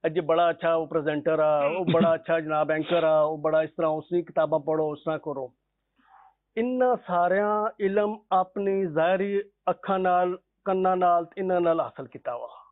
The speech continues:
ते उन्हां बंदियां नी क्या शान होसी जिन्ना इल्म हासिल कीता, उन्हां अखां नाल जिहड़ी अल्लाह ताला ने नूर नाल तकनियां सी। गल ते इह है कि इन्हां दी गल्लां सुनसां ते शायद कोई असां दा असर होसी। और हक भी बनदा कि इन्हां दियां सुननियां चाहीदियां।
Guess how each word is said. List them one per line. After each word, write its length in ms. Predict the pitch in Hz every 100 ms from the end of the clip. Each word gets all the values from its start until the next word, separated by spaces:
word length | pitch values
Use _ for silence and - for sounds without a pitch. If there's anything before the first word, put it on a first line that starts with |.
| _ _ _ _ _ _ _ _ _ _ _ _
ते 260 | - _ 254
उन्हां 360 | 294 302 285
बंदियां 340 | 214 208 220 226
नी 100 | 226
क्या 220 | 233 226
शान 340 | - 185 190
होसी 420 | 185 - 190 202 196
जिन्ना 480 | 151 202 220 214 220
इल्म 260 | 226 233 202
हासिल 300 | 170 208 190
कीता, 420 | 208 226 214 208
उन्हां 460 | 226 240 240 220
अखां 220 | - - 220
नाल 180 | 220
जिहड़ी 220 | 208 208 208
अल्लाह 220 | 202 202
ताला 260 | 202 196
ने 120 | 202 190
नूर 280 | 165 175
नाल 80 | 175
तकनियां 380 | 170 160 151 135
सी। 180 | _ _ - - _ _ _ _ -
गल 160 | 165 226
ते 200 | 285 277
इह 60 |
है 60 | 277
कि 100 | 294
इन्हां 380 | 285 294 302 302
दी 60 |
गल्लां 300 | 254 208 233
सुनसां 380 | 226 226 220 254
ते 100 | 262
शायद 320 | 196 202 233
कोई 160 | 233 262
असां 180 | 190 214
दा 60 | 202
असर 260 | - 180
होसी। 280 | 143 - - _ _ _ -
और 200 | 294 285 185
हक 180 | 214 339
भी 80 | 349
बनदा 320 | 277 196 233
कि 120 | 233
इन्हां 160 | 240 233
दियां 140 | 226
सुननियां 320 | 202 165 165 165
चाहीदियां। 400 | 151 139 131